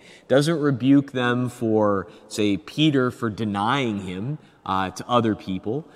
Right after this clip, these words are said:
Uh, he rebukes them for what?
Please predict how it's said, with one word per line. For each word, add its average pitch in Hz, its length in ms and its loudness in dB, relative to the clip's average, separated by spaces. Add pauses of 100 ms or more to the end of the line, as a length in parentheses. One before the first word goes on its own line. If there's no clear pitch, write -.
(220)
Uh, 117 180 -2
he - 260 -6
rebukes 147 640 0
them 123 480 -2
for 135 240 -10
what? - 720 -12